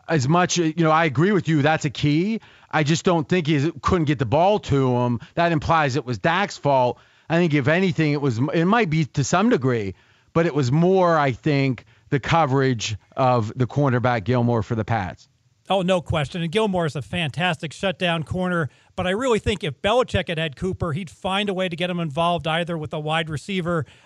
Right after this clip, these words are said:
Speaker 2: um, reverse or a screen, get him the ball somehow.
Speaker 1: Yeah, but he can't get his own offense going. I mean, that's the th-, I mean, really, that's the thing, though.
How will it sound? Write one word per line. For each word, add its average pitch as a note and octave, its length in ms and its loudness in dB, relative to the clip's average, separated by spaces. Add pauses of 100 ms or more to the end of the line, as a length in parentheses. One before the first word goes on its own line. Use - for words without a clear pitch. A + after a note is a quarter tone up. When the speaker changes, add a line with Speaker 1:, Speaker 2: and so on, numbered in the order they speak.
Speaker 2:
um, C#3 300 -4
reverse E3+ 520 0
or B2+ 120 -6
a A2+ 60 -8
screen, G#3 580 -4 (180)
get G#3 160 0
him F#3+ 140 -2
the D3 80 -2
ball D#3 260 0
somehow. A#2 500 -6 (640)
Speaker 1:
Yeah, C4 220 0
but E3 140 2
he D#3 80 2
can't F#3+ 200 2
get F#3 120 2
his F#3+ 140 2
own C#4+ 180 4
offense E3 480 2
going. F2+ 400 -2 (1600)
I F#3+ 80 2
mean, G#3 160 6
that's B3 280 0
the C4 100 0
th-, - 240 -20 (180)
I G#3+ 60 -2
mean, A#3 180 2
really, E4 280 2
that's A3 300 0
the A3+ 120 -2
thing, D4 360 0
though. A2+ 440 0